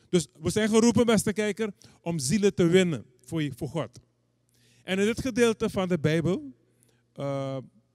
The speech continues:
Marcus twee, vers dertien, zien we iets heel merk-, merkwaardigs gebeuren.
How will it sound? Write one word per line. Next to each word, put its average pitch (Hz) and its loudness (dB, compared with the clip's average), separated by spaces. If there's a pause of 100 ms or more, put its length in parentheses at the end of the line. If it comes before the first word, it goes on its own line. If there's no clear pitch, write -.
(500)
Marcus 151 -6
twee, 165 -2
vers 139 -10
dertien, 170 -8
zien 185 -2
we 185 -4
iets 170 -8
heel 220 -2
merk-, 196 -4
merkwaardigs 160 -6
gebeuren. 131 -14